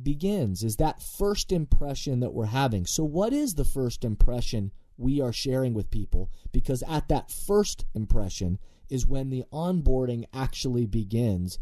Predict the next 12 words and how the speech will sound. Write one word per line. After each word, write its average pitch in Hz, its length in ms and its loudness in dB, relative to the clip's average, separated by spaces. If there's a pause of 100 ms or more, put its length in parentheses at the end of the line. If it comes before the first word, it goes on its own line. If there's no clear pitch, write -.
(260)
And 110 200 -2
that's 156 280 2
where 127 280 0
either 120 460 -2 (260)
the 123 100 -4
people 160 400 4
that 123 160 -6
we 131 160 0
are 113 80 -2
trying 131 420 2
to 120 180 4
attract 151 640 0